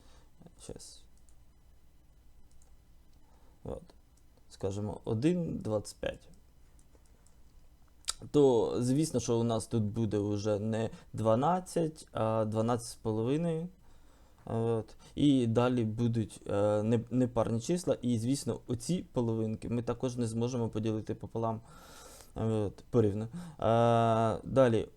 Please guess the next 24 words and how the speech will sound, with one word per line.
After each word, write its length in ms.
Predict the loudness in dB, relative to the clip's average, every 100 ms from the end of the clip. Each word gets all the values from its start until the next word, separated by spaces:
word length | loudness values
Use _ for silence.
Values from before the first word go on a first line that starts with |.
| -10 -6
якщо 300 | -2 0 0
у 160 | 0
нас 300 | 2 2 0
ситуація, 560 | -2 0 0 0 -4 -4
коли 240 | -2 0 2
ми 200 | 2 2
робимо 400 | 2 0 -4 -4
походочку, 800 | -4 -2 -2 -2 -8 -8 -4 -4
е, 100 | -6 -12 -20 -20 -10
в-, 1080 | -4 0 0 0 0 0 -2 -2 -4 -6 -8 -4
від 240 | -4 -2 0
нуля 240 | 2 2
до 120 | 0
тридцяти, 540 | -4 -2 -2 -4 -6 -8 -6
тут 180 | -6 -6 -4
також 460 | -4 -2 -2 -2
незручно 720 | -2 -2 -2 0 -2 -2 -6 -8
рахувати. 540 | -6 -2 -2 -4 -8
Чому? 420 | -6 -4 -2 -2
Тому 340 | -4 -4 -2 -4
що 240 | -4 -4
ми, 240 | -2 -4 -6 -16 -20 -8
е, 460 | -2 0 2 0 0
нуль, 260 | 2 2